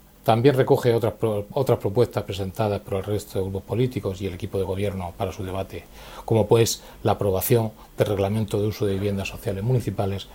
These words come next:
o la decoración de calles de Torre Pacheco y sus pedanías para incentivar el atractivo turístico del municipio. Nuevamente, desde el Grupo Municipal Vox,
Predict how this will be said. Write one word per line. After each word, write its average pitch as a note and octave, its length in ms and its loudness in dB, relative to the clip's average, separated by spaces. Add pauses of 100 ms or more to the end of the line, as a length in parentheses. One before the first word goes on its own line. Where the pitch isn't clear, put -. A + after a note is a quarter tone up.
(240)
o C#3 200 8
la A2+ 100 4
decoración G#2 540 -2
de G2+ 80 -2
calles G2+ 360 -4
de - 60 -14
Torre G2 220 -6
Pacheco - 520 -8
y - 60 -8
sus A#2+ 140 -4
pedanías G2+ 480 -2 (340)
para B2+ 140 6
incentivar A#2+ 420 6
el A#2+ 120 8
atractivo A2 480 0
turístico G2 460 -6
del F#2+ 120 -4
municipio. F2+ 440 -14 (960)
Nuevamente, C#3 600 8 (160)
desde G2 160 -2
el G2 60 -4
Grupo A#2 200 6
Municipal G#2 380 0
Vox, A#2 340 2